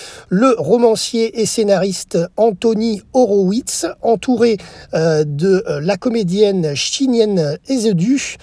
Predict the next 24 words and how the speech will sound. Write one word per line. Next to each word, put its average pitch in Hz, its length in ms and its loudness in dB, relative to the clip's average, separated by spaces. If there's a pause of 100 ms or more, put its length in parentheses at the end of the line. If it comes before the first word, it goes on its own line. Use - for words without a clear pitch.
(320)
et 262 180 0
le 165 180 -2
comédien, 180 600 0
réalisateur 180 720 0
et 135 60 -8
compositeur 185 880 0
Marc 180 440 -2
Ruchman. 139 760 -2 (420)
Le 233 320 2
jury 240 480 0
des 185 180 -2
séries 247 460 -2
longues 190 540 2
sera 202 540 0
annoncé 202 600 -2
ultérieurement. 196 720 2 (920)
Nous 151 120 -2
n'avons 147 260 0
pas 220 160 0
eu 220 160 4
l'info 175 280 2
aujourd'hui. 160 500 0 (420)
Des 254 400 2
rendez-vous 254 480 0